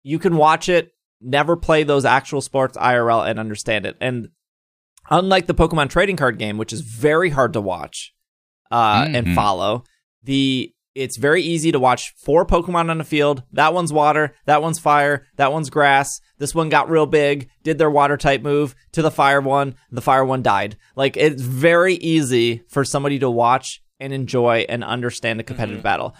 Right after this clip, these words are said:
Speaker 1: So if anything, the Pokemon Company has done a really good job at that, whether that was intentional or not.
Speaker 3: Well,
Speaker 1: Um,
Speaker 3: and I think they also added in that you can rent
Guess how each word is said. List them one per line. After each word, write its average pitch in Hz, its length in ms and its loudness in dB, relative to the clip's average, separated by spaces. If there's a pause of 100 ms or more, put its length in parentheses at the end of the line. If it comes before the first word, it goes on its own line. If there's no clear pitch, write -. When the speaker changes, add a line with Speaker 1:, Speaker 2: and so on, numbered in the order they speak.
Speaker 1:
So 151 240 0
if 143 220 0
anything, 143 760 -2 (220)
the 135 80 -18
Pokemon 165 380 -2
Company 135 380 -6
has 127 160 -4
done 127 160 -4
a 117 60 -4
really 127 220 -2
good 113 160 -2
job 107 400 -2 (380)
at 107 280 -12
that, 131 360 2
whether 123 240 0
that 95 160 0
was 110 160 -4
intentional 104 720 -6
or 107 140 -6
not. 117 580 -2 (140)
Speaker 3:
Well, 226 200 -2 (340)
Speaker 1:
Um, 110 540 -4
Speaker 3:
and 202 180 -2
I 220 60 -4
think 220 300 -6
they 175 180 0
also 170 280 -4
added 135 380 -4
in 127 160 -4
that 120 160 -4
you 127 140 -8
can 113 160 -8
rent 120 260 -6